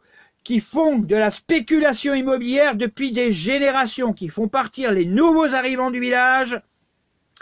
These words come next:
à des fins spéculatives. Et comme ils ont des relations politiques, ils mettent les gens dans la nasse, totalement, c'est les impôts.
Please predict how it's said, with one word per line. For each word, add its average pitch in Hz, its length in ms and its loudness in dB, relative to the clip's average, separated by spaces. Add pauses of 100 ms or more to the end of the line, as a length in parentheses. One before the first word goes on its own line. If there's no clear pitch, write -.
(280)
à 220 140 0
des 233 140 0
fins 277 240 0
spéculatives. 262 1040 -2 (1400)
Et 190 100 -2
comme 320 280 2
ils 220 180 -2
ont 220 60 -2
des 190 120 0
relations 190 600 -2 (100)
politiques, 254 640 -2 (360)
ils 190 160 -2
mettent 262 340 0
les 185 180 2
gens 220 220 -2
dans 160 160 -4
la 131 160 -4
nasse, 208 640 -4 (320)
totalement, 240 600 0 (360)
c'est 139 200 -6
les 175 200 0
impôts. 254 420 0